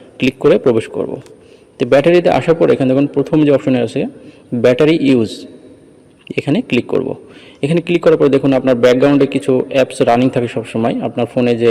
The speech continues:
অ্যাপসগুলো ইনস্টল করে রেখেছেন, তো এইগুলা ব্যাকগ্রাউন্ডে আপনার ব্যাটারিগুলো ড্রেন করে। তো এখানে আপনি আপনার কিছু অ্যাপস এখানে ব্যাকগ্রাউন্ডে দেখুন এই যে allow background uses, এইটি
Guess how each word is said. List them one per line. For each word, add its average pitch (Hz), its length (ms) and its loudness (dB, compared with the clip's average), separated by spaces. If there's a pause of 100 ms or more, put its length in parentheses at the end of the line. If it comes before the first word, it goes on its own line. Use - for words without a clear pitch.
(100)
অ্যাপসগুলো 120 420 -2
ইনস্টল 127 320 -2
করে 123 180 2
রেখেছেন, 123 300 -4 (320)
তো - 120 -8
এইগুলা 120 240 2 (140)
ব্যাকগ্রাউন্ডে 123 420 2 (440)
আপনার 120 260 -4
ব্যাটারিগুলো 120 460 0
ড্রেন 123 140 4 (100)
করে। - 140 0 (500)
তো 135 60 2 (180)
এখানে 156 200 2 (100)
আপনি 143 220 0
আপনার 131 240 0
কিছু 127 180 -4
অ্যাপস 127 200 0 (160)
এখানে 123 220 -2 (160)
ব্যাকগ্রাউন্ডে 117 420 2
দেখুন 120 220 -2
এই 113 80 -2
যে 131 60 -2 (100)
allow 131 260 4
background 117 360 2 (120)
uses, 113 220 0 (280)
এইটি 123 180 -2